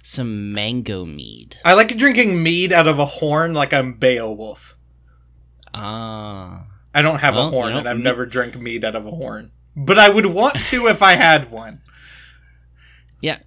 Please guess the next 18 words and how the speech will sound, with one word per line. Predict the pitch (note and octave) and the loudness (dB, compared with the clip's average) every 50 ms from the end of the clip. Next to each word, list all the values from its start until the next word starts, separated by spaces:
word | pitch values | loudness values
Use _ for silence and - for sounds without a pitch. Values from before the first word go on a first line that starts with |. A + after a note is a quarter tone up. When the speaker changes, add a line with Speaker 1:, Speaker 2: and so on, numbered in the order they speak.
| _ - D3 | _ -12 -4
Speaker 1:
See, | D3+ - - A#3+ A3 - - - | 0 0 0 0 0 -4 -6 -2
I've | F3+ A#3 C4+ C4+ - - - - - _ - | 0 0 0 0 -4 -12 -16 -20 -20 _ -6
almost | D#3+ F3 G3+ G#3 G3 F#3+ E3 - - | -2 -2 -2 0 0 -2 -2 -2 -2
picked | - F#3 D#3 - - C3+ | -4 -6 -6 -4 -4 -4
up | B2+ C3 B2+ - | -4 -4 -6 -8
horns | - D#3+ D#3+ D#3+ E3+ E3+ D#3+ | -10 -10 -8 -8 -8 -8 -8
a | E3+ | -8
bunch | E3+ E3+ F3 E3+ - E3+ | -8 -8 -8 -8 -8 -10
of | D#3+ | -10
times | - - F3+ F3+ F#3 F#3 F#3 F3 - | -10 -10 -8 -6 -8 -8 -8 -10 -10
because | - D#3 B2+ - C#3+ C3+ B2+ - | -10 -10 -10 -8 -6 -6 -6 -4
there's | F3 E3+ E3 | -4 -4 -2
some | - E3+ C#3 A2+ G#2 | -2 -4 -4 -6 -8
really | G#2+ B2+ C3 B2 A2 F#2 | -8 -8 -6 -6 -8 -8
pretty | - - - G2+ F#2+ G2+ G#2+ | -10 -14 -14 -12 -12 -10 -10
ones | G#2+ A2 A#2 A#2 A#2 B2 A2 - - | -10 -10 -10 -10 -10 -8 -6 -6 -6
at | G2+ F#2+ G2 | -6 -6 -6
a | G2 F#2 F2+ F2+ F2+ E2 C2+ | -4 -4 -4 -6 -8 -10 -12